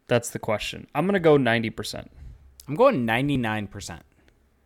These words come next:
Speaker 1: See, I think that, I think there's a chance they take someone else. I think
Speaker 2: I
Speaker 1: it,
Speaker 2: think
Speaker 1: there's
Speaker 2: there's
Speaker 1: a
Speaker 2: a one percent chance.
Speaker 1: I mean, ninety percent is still very high.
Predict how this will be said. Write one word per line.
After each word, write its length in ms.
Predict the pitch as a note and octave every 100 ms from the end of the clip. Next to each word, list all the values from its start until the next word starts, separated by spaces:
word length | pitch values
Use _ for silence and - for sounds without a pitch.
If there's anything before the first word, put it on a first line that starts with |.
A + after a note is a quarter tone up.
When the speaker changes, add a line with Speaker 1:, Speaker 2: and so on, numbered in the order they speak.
| _ _ _ _ -
Speaker 1:
See, 200 | - C#3+
I 160 | D#3
think 180 | F#3+ A#3
that, 260 | A3 G#3 -
I 140 | F3
think 140 | C4
there's 180 | C4+ B3
a 40 | A3+
chance 380 | - D#3 C#3+
they 140 | - B2+
take 240 | B2 A#2+
someone 260 | - A2 G#2
else. 420 | D2 D2 - - _ _ _
I 100 | C#3
think 160 | E3 D#3+
Speaker 2:
I 60 | D3
Speaker 1:
it, 40 |
Speaker 2:
think 100 | D#3+
Speaker 1:
there's 120 | C#3 D#3
Speaker 2:
there's 80 | D3
Speaker 1:
a 40 |
Speaker 2:
a 20 |
one 340 | C3 C3+ E3 F#3
percent 420 | F3+ F3 D#3+ C3
chance. 540 | B2+ F2+ - - - - - - - - - - - - - - - - - - - - _ -
Speaker 1:
I 60 | D3+
mean, 160 | D3+
ninety 220 | D3 G3 G3+
percent 380 | D3+ - C3+
is 80 | A#2+
still 220 | - B2
very 280 | A#2 A2 G2
high. 360 | G#2+ - D#2+